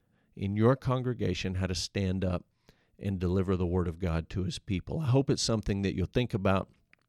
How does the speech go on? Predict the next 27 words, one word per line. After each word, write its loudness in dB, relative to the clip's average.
whether 4
you 6
use 4
the 4
approach 2
we've 2
used 0
here 4
at 2
Emmanuel 0
or 2
you 4
come 2
up 0
with 0
something, -2
uh, -2
entirely 2
all 2
on 0
your 0
own. 2
I 0
think -2
it's -2
a 2
worthy, 4